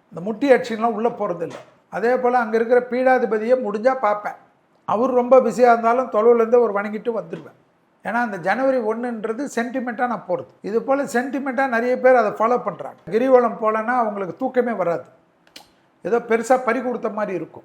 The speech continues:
அது வந்து அந்த இருபது வருஷமா கண்டினியூஸா போடுறவங்கள பத்தி எனக்கு தெரியாது. ஆனா, புதுசா இப்ப ஸ்டார்ட் ஆகுறவங்களுக்கெல்லாம் நான் என்ன சொல்றதுன்னா, நீங்க வந்து இது போல விஷயத்தை நம்பாம, உங்களுக்குன்னு ஏதாவது ஒரு நாள் வச்சுக்கோங்க. உங்களுக்குன்னு பர்த்டே வரும், அந்த நாள் வந்து sometimes கூட்டத்துல இருக்கும்,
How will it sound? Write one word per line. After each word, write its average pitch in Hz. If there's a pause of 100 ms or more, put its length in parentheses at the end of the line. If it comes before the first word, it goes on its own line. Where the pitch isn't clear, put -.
அது 190
வந்து 247
அந்த 220
இருபது 247
வருஷமா 254
கண்டினியூஸா 233
போடுறவங்கள 214
பத்தி 214
எனக்கு 196
தெரியாது. 190 (720)
ஆனா, 208
புதுசா 311
இப்ப 262
ஸ்டார்ட் 247
ஆகுறவங்களுக்கெல்லாம் 220
நான் 226
என்ன 208
சொல்றதுன்னா, 165 (240)
நீங்க 208
வந்து 220
இது 214
போல 233
விஷயத்தை 214
நம்பாம, 170 (200)
உங்களுக்குன்னு 254
ஏதாவது 254
ஒரு 233
நாள் 214
வச்சுக்கோங்க. -
உங்களுக்குன்னு 247
பர்த்டே 240
வரும், 185 (160)
அந்த 208
நாள் 240
வந்து 240
sometimes 247
கூட்டத்துல 247
இருக்கும், 190